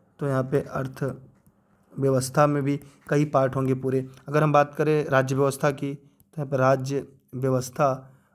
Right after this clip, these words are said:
भारतीय संविधान पॉलिटी के नाम से जानते हैं, वो भी आपकी पूरी नोट्स मिल जाएगी। अगर हम विज्ञान की बात करें,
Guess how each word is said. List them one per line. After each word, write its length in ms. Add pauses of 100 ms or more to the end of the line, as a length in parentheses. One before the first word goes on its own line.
भारतीय 260
संविधान 380
पॉलिटी 400
के 100
नाम 140
से 120
जानते 300
हैं, 80
वो 100
भी 100
आपकी 220
पूरी 180
नोट्स 240
मिल 100
जाएगी। 200
अगर 420
हम 60
विज्ञान 320
की 140
बात 200
करें, 220